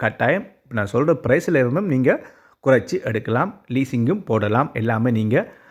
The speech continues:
ஆ, இதை விற்பனை செய்றவங்களோட நீங்க கதைச்சு தீர்மானிக்கலாம்.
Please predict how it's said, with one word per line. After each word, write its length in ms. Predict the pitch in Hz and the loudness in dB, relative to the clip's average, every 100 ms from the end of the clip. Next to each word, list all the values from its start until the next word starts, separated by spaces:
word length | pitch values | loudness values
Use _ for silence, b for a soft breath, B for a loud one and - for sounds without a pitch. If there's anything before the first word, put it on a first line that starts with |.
| B B - | B B -4
ஆ, 20 | 104 101 | -2 0
இதை 80 | 104 110 | 2 2
விற்பனை 260 | 127 143 135 | 2 2 2
செய்றவங்களோட 380 | 113 107 110 123 107 | 0 0 0 0 -2
நீங்க 180 | 104 185 - | 0 -2 -2
கதைச்சு 340 | 110 104 98 202 196 | -2 -2 -4 -6 -4
தீர்மானிக்கலாம். 580 | 107 98 92 95 101 | -4 -2 -4 -4 -6